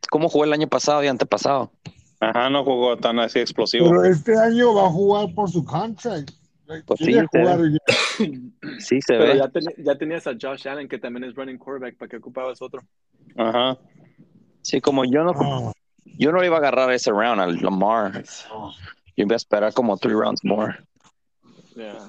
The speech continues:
Speaker 1: Aunque mi
Speaker 3: Pero
Speaker 1: estrategia era esperarme hasta abajo.
Speaker 4: Sí. Pero pues a ver,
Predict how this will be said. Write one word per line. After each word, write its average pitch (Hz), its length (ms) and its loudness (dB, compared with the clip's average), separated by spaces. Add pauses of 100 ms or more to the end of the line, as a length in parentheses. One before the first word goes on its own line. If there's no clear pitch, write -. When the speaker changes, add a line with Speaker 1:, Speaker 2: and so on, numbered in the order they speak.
(360)
Speaker 1:
Aunque 151 280 0
mi 147 100 2
Speaker 3:
Pero 127 160 0
Speaker 1:
estrategia 147 340 2
era 139 80 0
esperarme 117 420 0
hasta 107 180 0
abajo. 113 280 -2 (880)
Speaker 4:
Sí. 117 280 -12 (1900)
Pero 160 180 2
pues 151 200 -6
a 147 100 0
ver, 151 220 -4